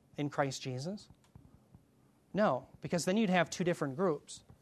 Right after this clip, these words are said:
The way Paul is using the "and" is what's called an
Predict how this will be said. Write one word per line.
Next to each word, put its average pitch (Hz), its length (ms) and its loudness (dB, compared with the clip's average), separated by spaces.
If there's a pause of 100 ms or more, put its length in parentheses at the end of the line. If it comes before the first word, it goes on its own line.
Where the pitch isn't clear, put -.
(640)
The 160 80 4
way 180 300 4
Paul 226 340 4
is 160 120 2
using 170 420 2
the 147 240 2
"and" 170 520 0 (800)
is 185 240 2
what's 180 180 4
called 185 240 2
an 165 100 -2